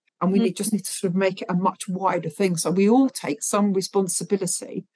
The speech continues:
Speaker 1: for managing those, those cat populations by supporting the people who do it and amplifying their work.
Speaker 2: Oh, such an important point, you know, getting the community on board with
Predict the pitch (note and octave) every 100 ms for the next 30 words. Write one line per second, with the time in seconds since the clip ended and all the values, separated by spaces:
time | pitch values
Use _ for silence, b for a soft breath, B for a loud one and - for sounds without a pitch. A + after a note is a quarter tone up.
0 | _ _ - F#3+ F3+ F#3+ F#3 E3+ F3 F3
1 | F3 F3+ F3 - F#3 E3+ - F#3 E3+ -
2 | F#3 - F#3 F3 - E3 - F#3 F3+ -
3 | - G3 - F#3 E3+ E3 G3 E3+ F3+ D#3+
4 | E3+ E3 E3+ D#3 C3+ F#3 G3 G#3 G3+ F3+
5 | E3+ F#3 F3 E3+ E3 D#3+ E3 D#3+ D#3 -
6 | - _ _ _ _ _ _ _ D4 A#3+
7 | A3 G#3+ - B3+ B3+ B3 A3 A#3+ A3+ G#3+
8 | A3 A3 A3+ A3 - A#3 A3+ G#3+ A3 A3+
9 | A#3 A3+ A3 - A3 G#3+ G3+ G3+ G3 G3+
10 | G3+ G3+ G3 G3+ G3 -